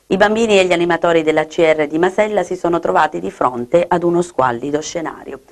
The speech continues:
Improvvisamente, infatti, tra gli alberi di eucalipto si è materializzata una discarica a cielo aperto e svariati cumuli di rifiuti sparsi nelle vicinanze. Tra i rifiuti vi erano carcasse di elettrodomestici e scarti edilizi, in particolare è da sottolineare la presenza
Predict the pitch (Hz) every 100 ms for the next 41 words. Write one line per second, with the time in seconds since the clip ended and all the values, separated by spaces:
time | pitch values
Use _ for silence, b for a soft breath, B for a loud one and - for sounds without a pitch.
0 | b b b b 147 151 175 180 202 208
1 | 190 175 185 180 160 156 160 175 170 151
2 | 151 156 156 151 165 165 139 - 160 175
3 | 170 156 - 185 180 196 202 202 180 180
4 | 165 131 127 139 151 147 170 180 - 131
5 | 127 139 156 156 - 170 - 139 143 143
6 | - - - 123 B B B B 147 165
7 | 170 185 180 - 196 175 165 160 165 -
8 | 170 208 208 - 143 - _ 165 156 131
9 | 127 139 147 147 147 131 127 _ _ -
10 | _ b b b b - 170 180 180 214
11 | 208 180 180 175 170 170 165 160 - 170
12 | - 165 151 156 156 151 156 151 160 180
13 | 202 - 214 - 185 156 139 139 - 143
14 | - 143 139 143 135 135 - 190 208 226
15 | 220 160 131 131 165 160 143 135 - 175
16 | 202 202 208 185 120 139 143 147 165 -
17 | 123 120 120